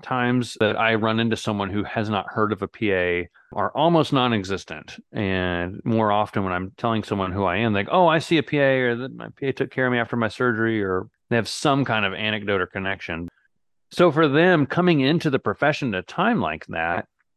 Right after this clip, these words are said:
it's unreal to hear stories about when people actively and almost killed our profession. Or another thing from the eighties I learned,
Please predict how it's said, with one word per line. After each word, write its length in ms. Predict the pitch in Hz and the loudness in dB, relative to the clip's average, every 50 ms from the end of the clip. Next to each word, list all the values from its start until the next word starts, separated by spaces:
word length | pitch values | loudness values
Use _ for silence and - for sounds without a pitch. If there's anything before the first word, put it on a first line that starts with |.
| _ _ _ _ - | _ _ _ _ -2
it's 220 | 143 - - - - | -2 -2 -2 -4 -2
unreal 460 | 135 147 156 139 123 131 143 147 135 | 0 2 2 4 4 4 4 4 4
to 60 | 117 95 | 2 2
hear 140 | 98 98 | 0 -2
stories 440 | - - - 120 117 117 110 101 95 | -2 -2 0 0 2 2 2 2 0
about 300 | 92 90 92 90 92 90 | 0 0 0 0 0 0
when 340 | 107 98 95 90 87 90 - - | -2 -2 -4 -4 -6 -10 -12 -10
people 520 | - 139 113 - 117 110 104 98 98 - _ _ - | -10 -6 0 2 4 4 4 4 2 -2 _ _ -4
actively 500 | 110 113 113 - - 113 104 110 110 - | -4 -4 -2 0 0 2 2 2 2 2
and 120 | 113 113 117 | 0 -2 0
almost 720 | - 120 147 156 131 107 92 92 87 - - - - - - _ _ _ _ _ _ _ - | 0 2 2 2 2 2 0 0 -2 -6 -10 -16 -18 -20 -20 _ _ _ _ _ _ _ -8
killed 200 | - 123 123 113 | -4 -2 0 0
our 100 | 107 98 | 0 0
profession. 680 | - 95 87 - 110 110 107 - - 90 80 80 85 - - | 0 -2 -2 -2 -2 -4 -4 -4 -6 -6 -6 -6 -8 -6 -2
Or 460 | 131 117 113 110 107 104 98 - - _ _ _ _ _ _ _ _ _ - | 0 2 4 4 4 2 2 0 -2 _ _ _ _ _ _ _ _ _ -2
another 280 | 131 120 117 143 180 180 | 0 2 4 4 4 2
thing 200 | - 143 117 101 | 2 0 -2 0
from 140 | 104 101 | 0 -2
the 80 | 98 101 | -2 -2
eighties 300 | 92 98 98 104 98 101 | -2 -2 -2 -2 -2 -2
I 80 | 92 95 | -2 -2
learned, 360 | 92 92 90 92 95 95 | -2 -2 -4 -4 -4 -6